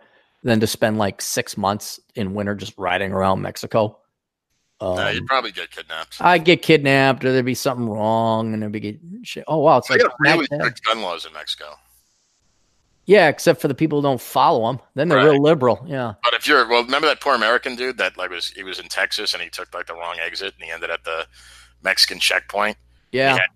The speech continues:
Speaker 2: guns in it. That, Jesus, they put him in jail for a couple of months.
Speaker 1: Yeah,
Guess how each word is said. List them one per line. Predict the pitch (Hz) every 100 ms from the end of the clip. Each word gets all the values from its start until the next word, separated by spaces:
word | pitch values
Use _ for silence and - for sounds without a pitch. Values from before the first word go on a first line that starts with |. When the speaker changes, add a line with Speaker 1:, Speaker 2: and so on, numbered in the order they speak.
| -
Speaker 2:
guns | 104 117 98
in | 87
it. | 87
That, | 113 101 -
Jesus, | - - - 196 -
they | 117
put | 156 143
him | 104
in | 90
jail | 92 98
for | -
a |
couple | 85 90 85
of | 73
months. | 131 - - - -
Speaker 1:
Yeah, | 151 156